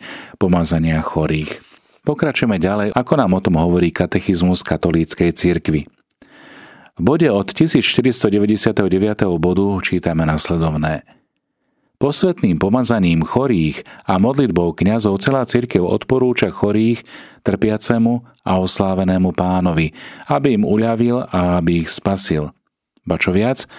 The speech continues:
povzbudzuje ich, aby sa dobrovoľne spojili s Kristovým utrpením a jeho smrťou a tak prispeli k dobru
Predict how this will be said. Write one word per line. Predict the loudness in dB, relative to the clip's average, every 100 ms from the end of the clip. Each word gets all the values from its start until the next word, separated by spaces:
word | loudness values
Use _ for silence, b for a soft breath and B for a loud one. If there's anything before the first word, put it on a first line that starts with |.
| B B B -2
povzbudzuje | 0 2 0 2 2 2 2 0
ich, | -2 -6 B B -4
aby | 0 2
sa | 2 0
dobrovoľne | 2 0 0 2 2 0
spojili | 0 0 2 2 0
s |
Kristovým | 0 0 0 0 2 2
utrpením | 0 0 0 0 2 2
a | 2 0
jeho | 0
smrťou | 0 0 0 0 -2 -2 B B B
a | -2
tak | -2 -2 0
prispeli | -2 0 0 0
k | 0
dobru | 0 0 0 0